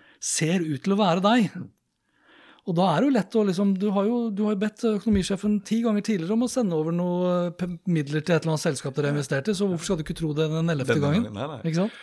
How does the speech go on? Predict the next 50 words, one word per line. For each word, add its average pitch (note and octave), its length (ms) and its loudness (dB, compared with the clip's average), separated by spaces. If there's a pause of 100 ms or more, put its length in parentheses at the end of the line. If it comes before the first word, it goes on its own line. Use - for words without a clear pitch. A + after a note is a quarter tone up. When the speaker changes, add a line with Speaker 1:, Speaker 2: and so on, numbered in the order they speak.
(100)
Speaker 2:
Nei, D#3 180 2
og F#3+ 160 -2
igjen F3+ 300 8
da, G#3 120 0
så G3 120 2
bryter C#3 320 0
vi D3 60 -4
jo, D#3 160 0
ikke D3 160 -8
sant, D#3 180 -6
selv C3+ 280 -4
om C#3 160 -8
det C#3+ 100 -4
er A2+ 220 -6
policies, A2 600 -8
det C3 120 -4
er A#2+ 60 -2
Speaker 1:
Ja. - 40 -
Speaker 2:
jo A#2+ 80 -6
ikke C#3 240 -10
så, B2+ 300 -8
så, B2 500 -8
altså B2+ 240 -8
de A#2+ 720 -10
som A#2+ 320 -6
sier G2+ 420 -8
at - 240 -12
når, A#2 320 -8
selv A2 300 -8
om A2+ 100 -10
du B2+ 60 -10
får A2 280 -12
den G#2+ 140 -10
mailen F#2+ 320 -12
av F#2+ 220 -12
administrerende F#2+ 360 -12 (120)
direktør, G#2+ 180 -10
så G#2+ 200 -14
skal F#2 260 -12
du F#2+ 80 -10 (100)
ringe, F#2+ 360 -12
eller F#2+ 200 -14
man G#2 120 -12
skal G#2 100 -12
bruke G2 340 -12
andre, F2+ 520 -14 (120)
Speaker 1:
Mm. A#2+ 280 -6
Speaker 2:
eh, - 20 -14
eh, F#2 1120 -12
verifiseringsmetoder, G2 1160 -12